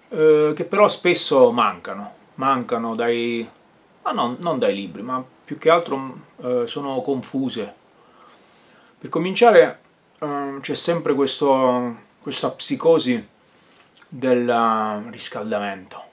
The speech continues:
Il riscaldamento, il riscaldamento, come, quanto dura, cosa, perché, dove. Dunque il riscaldamento è come, più che altro, è, è, no, come, è identico al riscaldamento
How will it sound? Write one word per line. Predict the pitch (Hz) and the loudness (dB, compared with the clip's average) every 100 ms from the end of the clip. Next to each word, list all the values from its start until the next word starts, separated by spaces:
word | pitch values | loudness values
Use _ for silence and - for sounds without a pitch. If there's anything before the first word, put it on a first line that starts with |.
| _ _ - | _ _ -20
Il | |
riscaldamento, | 127 113 139 120 107 107 101 101 - | -12 -10 -10 -10 -12 -14 -16 -20 -20
il | 139 | -16
riscaldamento, | 120 117 110 107 117 110 104 - | -16 -14 -12 -8 -8 -10 -12 -8
come, | 123 120 110 104 104 110 | -2 -2 -2 -8 -12 -18
quanto | - 113 113 113 110 | -12 -10 -10 -10 -10
dura, | 104 113 110 104 - - _ _ _ _ | -8 -8 -6 -6 -6 -10 _ _ _ _
cosa, | - 127 123 117 - 104 | -4 4 6 6 2 -10
perché, | 123 - - 120 123 123 113 - _ _ _ | -10 -10 -6 0 2 2 -4 -14 _ _ _
dove. | - 117 104 98 101 - _ _ _ _ - - - _ | -4 0 0 -2 -8 -16 _ _ _ _ -20 -20 -20 _
Dunque | 151 123 | -8 -6
il | 143 | -6
riscaldamento | 165 190 196 220 226 - | -4 -2 0 0 0 -2
è | 127 | -2
come, | 165 165 165 160 143 139 123 - - _ _ - _ _ _ _ - | -2 0 0 0 0 -4 -8 -16 -20 _ _ -20 _ _ _ _ -12
più | 127 | -12
che | - | -4
altro, | 147 151 - 151 135 - | -2 -2 -2 0 0 -2
è, | - 151 | -6 -4
è, | 156 139 - _ | -2 -4 -10 _
no, | 135 147 139 | -12 -8 -4
come, | 143 175 113 - | -2 -2 -4 -10
è | |
identico | 127 135 131 131 151 135 - 127 117 _ _ - _ _ _ _ - | -8 -8 -2 0 0 -2 -8 -8 -8 _ _ -20 _ _ _ _ -8
al | 139 | -2
riscaldamento | 139 - 135 131 131 143 131 131 127 123 | -2 0 0 2 0 -2 -2 4 6 4